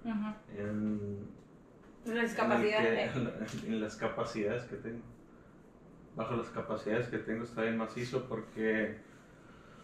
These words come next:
Speaker 2: no sé, creo que el, he estado, ah, encontrando el,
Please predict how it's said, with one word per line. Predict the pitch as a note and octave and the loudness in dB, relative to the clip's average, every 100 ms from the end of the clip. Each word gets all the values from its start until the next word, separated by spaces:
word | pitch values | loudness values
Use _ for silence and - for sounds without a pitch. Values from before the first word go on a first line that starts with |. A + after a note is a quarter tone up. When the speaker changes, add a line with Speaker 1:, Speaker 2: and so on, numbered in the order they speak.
| - - - - - - - - | -20 -20 -20 -18 -18 -18 -14 2
Speaker 2:
no | C3+ | 4
sé, | C3+ A#2 A2+ | 4 6 4
creo | C3 C3+ C3 | 6 6 6
que | |
el, | B2 A#2 A2 - | 2 2 0 -2
he | - | -8
estado, | - B2 C3 C3+ C3+ - - - - - - - - - - - | -2 8 10 10 8 2 -10 -20 -20 -16 -16 -16 -20 -20 -20 -8
ah, | - A#2+ - - - | -6 -6 -8 -14 -8
encontrando | B2 B2 G#2+ A2 A2 A#2+ B2 | -6 -2 0 2 4 4 4
el, | A2+ G#2 | 4 2